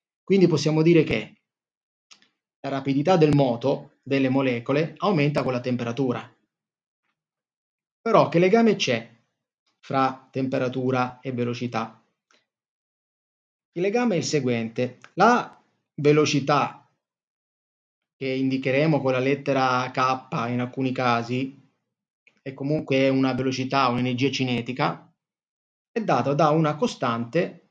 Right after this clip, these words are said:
per la temperatura T, ovvero da tre mezzi della costante, che sarà la costante di Boltzmann, che abbiamo visto nell'irraggiamento,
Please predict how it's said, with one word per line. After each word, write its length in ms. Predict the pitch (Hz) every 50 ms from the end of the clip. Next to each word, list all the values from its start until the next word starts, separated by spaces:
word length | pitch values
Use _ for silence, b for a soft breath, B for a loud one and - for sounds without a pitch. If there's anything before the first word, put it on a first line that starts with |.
| _ _
per 440 | - 180 185 185 190 190 190 - _
la 100 | - 175
temperatura 680 | 170 185 175 165 185 185 185 165 - 135 131 127 127 127
T, 400 | - - 143 120 - - - _ _ _ _ _ -
ovvero 480 | 180 175 160 139 131 123 120 117 117
da 180 | 123 127 123 127
tre 160 | - 160 160
mezzi 560 | 156 160 180 202 185 147 117 113 110 123 120
della 220 | 110 120 117 123 120
costante, 880 | - 120 - - - 135 127 120 117 117 117 143 139 135 135 - _ _ _ _ _ _ _ _ _ _ _ _ _ _ _ _ _ _ _ _ _ _ _ _ _ _ _ _ _ _ _ _ _ _
che 380 | - 135 131 127 123 - - _ _ _ _ _ _ _ _ _ _ _ _ _ _ _ _
sarà 380 | - - - 131 127 151 160
la 120 | 160 139 123
costante 420 | 139 123 - - 151 143 135 139
di 120 | 127 135
Boltzmann, 840 | 135 151 151 139 123 - - - 120 117 113 110 110 - - - -
che 80 | - 120
abbiamo 320 | 113 113 127 123 123 123
visto 280 | 123 131 131 - - 131
nell'irraggiamento, 1160 | 123 123 123 127 123 123 123 120 117 123 120 120 117 113 113 117 - 135 143 - - - -